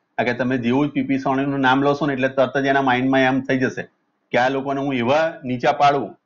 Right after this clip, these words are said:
અથવા તો એ લોકોને એવા પ્રશ્ન પૂછું કે જેથી કરીને એ ફસાઈ જાય. બરાબર? No doubt તમને કોઈ નપાસ નથી કરવાનો, પણ સવાલ શું, તમને confuse કરે.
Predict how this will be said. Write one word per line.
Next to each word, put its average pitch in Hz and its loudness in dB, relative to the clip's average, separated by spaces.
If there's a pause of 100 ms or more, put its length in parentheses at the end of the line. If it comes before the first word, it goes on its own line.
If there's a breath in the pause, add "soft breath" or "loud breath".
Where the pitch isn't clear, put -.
(100)
અથવા 110 -4
તો 135 -2
એ 139 0
લોકોને 139 -2
એવા 135 2
પ્રશ્ન 143 -4
પૂછું 135 -6
કે - -12
જેથી 127 -2
કરીને 139 0 (240)
એ 135 -2
ફસાઈ 131 -2
જાય. 87 -8 (380)
બરાબર? 180 0 (200)
No 185 4
doubt 196 2
તમને 170 -4
કોઈ 175 -2
નપાસ 165 -2
નથી 151 -2
કરવાનો, 95 -6 (340)
પણ 127 -4
સવાલ 151 2
શું, 190 0
તમને 151 0
confuse 131 0
કરે. 90 -2